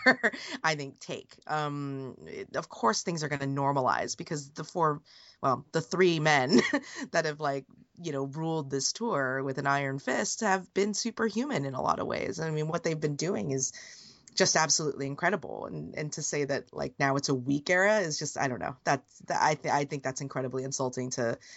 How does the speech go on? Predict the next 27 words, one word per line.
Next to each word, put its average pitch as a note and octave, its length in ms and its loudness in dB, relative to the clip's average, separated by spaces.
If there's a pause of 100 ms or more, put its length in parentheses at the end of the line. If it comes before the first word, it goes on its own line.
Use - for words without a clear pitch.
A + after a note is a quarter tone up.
(280)
to F#3 80 4
whoever D3 840 4
dominates C#3 440 4
the C3+ 60 -8
tour C#3 180 -4
here C3+ 220 0
on B2+ 120 0
out. C3+ 160 2
And C#3+ 100 -4
I C3 80 -2
think C3 200 -8
that C3 120 -2
in, B2+ 320 -4
in C#3 140 0
general, C3 300 2
that B2 180 0
is C3+ 140 0
very C3 220 2
particular C3+ 460 -2
to - 100 -6
Novak. D#3 400 2
I D#3+ 80 2
think C3 180 -2
that's B2+ 200 -2
insulting C3 400 0
to - 140 -6
Novak. - 380 0